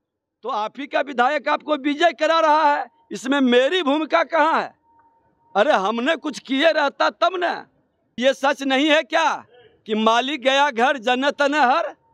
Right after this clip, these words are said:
जब नेता गायब है, नेता फेस करने के लिए तैयार नहीं है, तो उसका विधायक कहाँ-कहाँ भाग के जा रहा है,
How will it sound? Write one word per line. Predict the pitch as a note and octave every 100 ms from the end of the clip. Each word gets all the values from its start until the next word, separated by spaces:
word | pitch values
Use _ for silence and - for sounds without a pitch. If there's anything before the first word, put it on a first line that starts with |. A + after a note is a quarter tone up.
| _ _ _ _ _ D#3+
जब | G#3 C#4
नेता | B3 B3 C4 - E4+
गायब | C#4+ C4+ C#4 B3+
है, | G#3+ G#3+ D4+ - _ _ _ D#3
नेता | A3+ B3+ D#4 D#4
फेस | _ F3+ E4 -
करने | C#4 C4+ C4+
के | C4
लिए | C#4
तैयार | C4+ B3+ A#3+ B3 E4 D#4
नहीं | B3 A3 F#3
है, | A#3 D4+ - _ _ _ _ _ _ _ _ -
तो |
उसका | G3+ - B3+
विधायक | G3+ G#3+ F#3+ F#3 G#3+ C#4 -
कहाँ-कहाँ | G3+ G#3+ - C4 B3
भाग | G3 G3+ A3+
के | - C#4
जा | G3+ A#3+
रहा | D4 B3 A#3 F#3
है, | G#3 -